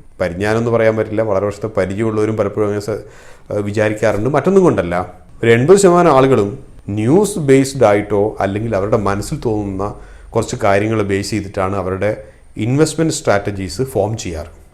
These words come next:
ഉദാഹരണമായി പറയുകയാണെങ്കിൽ, എനിക്ക് വളരെ രസകരമായി തോന്നിയിട്ടുള്ള ഒരു കാര്യം, രണ്ടാമത്തെ കോവിഡ് വേവ് വന്നപ്പോൾ ഓക്സിജന് വളരെയധികം ക്ഷാമം നേരിട്ടു. എല്ലാ ഓക്സിജൻ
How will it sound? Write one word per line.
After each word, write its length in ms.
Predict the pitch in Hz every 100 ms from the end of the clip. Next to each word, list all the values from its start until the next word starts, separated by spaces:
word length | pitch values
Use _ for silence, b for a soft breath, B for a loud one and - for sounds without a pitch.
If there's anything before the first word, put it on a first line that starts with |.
| -
ഉദാഹരണമായി 560 | 135 151 180 185 165 151
പറയുകയാണെങ്കിൽ, 560 | 117 110 98 90 82 82 - - -
എനിക്ക് 180 | 113 131 127
വളരെ 180 | 123 113
രസകരമായി 480 | 107 131 135 123 117
തോന്നിയിട്ടുള്ള 420 | 110 110 107 110 101
ഒരു 100 | 101
കാര്യം, 320 | 92 85 82 82 - - b b b
രണ്ടാമത്തെ 540 | 104 104 135 135 135 147 127
കോവിഡ് 420 | 113 123 123 117 107 98 B B B - 110
വേവ് 260 | 107 110 123 104
വന്നപ്പോൾ 400 | 101 95 92 85 - - - _ - 110
ഓക്സിജന് 420 | 139 - 170 170 143
വളരെയധികം 600 | 123 131 156 165 156 147
ക്ഷാമം 340 | 139 131 120 123
നേരിട്ടു. 360 | 104 92 85 - - - b b b 107
എല്ലാ 200 | 127 147 143 127
ഓക്സിജൻ 440 | 135 131 147 131